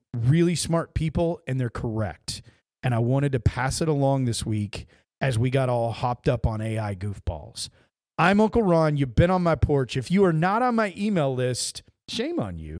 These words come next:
You need to go to bit.ly forward slash porch with a capital P and just give me your first name and your email address.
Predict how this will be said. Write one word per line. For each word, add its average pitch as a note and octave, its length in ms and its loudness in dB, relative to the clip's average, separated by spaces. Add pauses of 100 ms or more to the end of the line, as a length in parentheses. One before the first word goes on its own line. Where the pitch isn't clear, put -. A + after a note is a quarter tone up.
You F3 280 2
need G3+ 320 0
to E3 100 2
go E3 380 2
to D3 640 0
bit.ly D3+ 1500 0
forward D3+ 420 -2
slash B2+ 440 -4
porch - 580 0 (320)
with D3 140 2
a C#3 60 -2
capital D#3 420 0
P B2+ 440 -4
and C#3+ 180 -2
just F3 340 0
give F#3 140 0
me G3 80 0
your E3+ 180 0
first E3+ 400 0
name G3 300 -2
and G#3+ 80 0
your G#3+ 120 2
email D#3 360 2
address. B2+ 560 -2